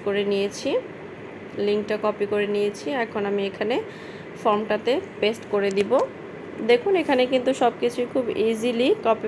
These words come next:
পেস্ট করা যাচ্ছে। তো আপনারা কিন্তু এভাবে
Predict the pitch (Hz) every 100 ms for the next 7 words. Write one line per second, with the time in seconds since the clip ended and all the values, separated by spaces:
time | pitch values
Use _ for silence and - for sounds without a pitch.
0 | 220 226 - - 208 208 214 208 - 302
1 | 508 - - - - - - - - -
2 | 220 233 233 240 240 240 233 262 233 247
3 | 330